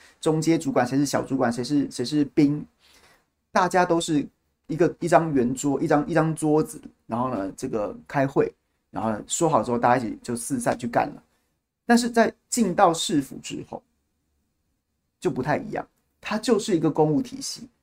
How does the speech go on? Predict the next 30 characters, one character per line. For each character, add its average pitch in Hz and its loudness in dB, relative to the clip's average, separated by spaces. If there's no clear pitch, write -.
它 160 -4
有 147 4
公 151 -2
务 160 2
人 139 4
员 123 0
的 123 2
职 117 -4
权 131 0
行 135 0
使 139 0
法 139 4
啊， 110 2
它 139 2
有 127 4
很 120 -2
多 135 0
的 127 2
这 135 -2
些 135 -2
相 135 0
关 143 2
的 135 0
规 147 0
定， 143 0
所 214 2
以 240 6
我 131 2
觉 170 2
得， 190 2